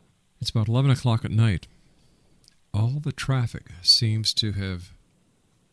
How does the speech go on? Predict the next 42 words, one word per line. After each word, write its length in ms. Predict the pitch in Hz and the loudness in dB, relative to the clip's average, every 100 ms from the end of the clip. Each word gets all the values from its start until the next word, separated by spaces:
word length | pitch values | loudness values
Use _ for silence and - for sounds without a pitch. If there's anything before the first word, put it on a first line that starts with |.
| _ _ _ _ | _ _ _ _
petered 300 | - 127 107 | -6 -2 -2
off, 240 | 95 101 101 | -2 -4 -4
and 80 | 107 | -2
you're 80 | |
the 100 | 107 | -2
only 220 | 107 107 95 | 0 0 2
vehicle 420 | 110 101 - 90 | 2 0 -2 -4
on 280 | 78 95 98 | -2 -4 -2
this 160 | 90 | -4
highway. 500 | 104 101 98 80 78 - _ _ _ _ _ _ _ _ _ _ | -2 -2 -4 -6 -8 -14 _ _ _ _ _ _ _ _ _ _
You're 80 | 123 | 0
driving 300 | 127 160 131 | 2 2 2
along, 220 | 135 131 | 2 2
and 80 | 113 | 2
in, 120 | 131 135 | 2 2
is, 220 | 101 - - | 0 -2 2
in 140 | 151 | 4
the 100 | 123 | 4
distance, 400 | 135 - 98 - | 2 0 -2 -2
you 80 | 117 | 0
see 160 | - | 0
this, 300 | 170 113 - - _ _ - | 0 0 -2 -2 _ _ -2
this 140 | 117 - | 0 2
object 440 | 143 147 107 90 101 | 0 -2 -2 -4 0
in 60 | |
the 60 | 92 | 2
middle 260 | 104 113 | 2 2
of 100 | 104 | 2
the 80 | 98 | 2
road, 260 | 101 98 78 | 2 2 0
and 180 | 78 - | -4 -2
as 260 | 147 151 | -2 0
you 60 | 143 | 0
get 160 | 127 - | -2 -2
closer, 540 | 123 123 123 - - - - _ _ - _ _ _ _ _ _ - | 0 0 -2 -6 -10 -20 -20 _ _ -20 _ _ _ _ _ _ -2
you 100 | 117 | 2
see 220 | - 147 | 4 2
it 80 | 127 | 0
to 100 | 107 | 0
be 360 | 110 107 98 92 _ _ _ _ _ _ _ | 0 0 -2 -6 _ _ _ _ _ _ _
the 120 | 98 | -14
classic 600 | - - 123 113 - - | -12 -6 -2 0 -2 -4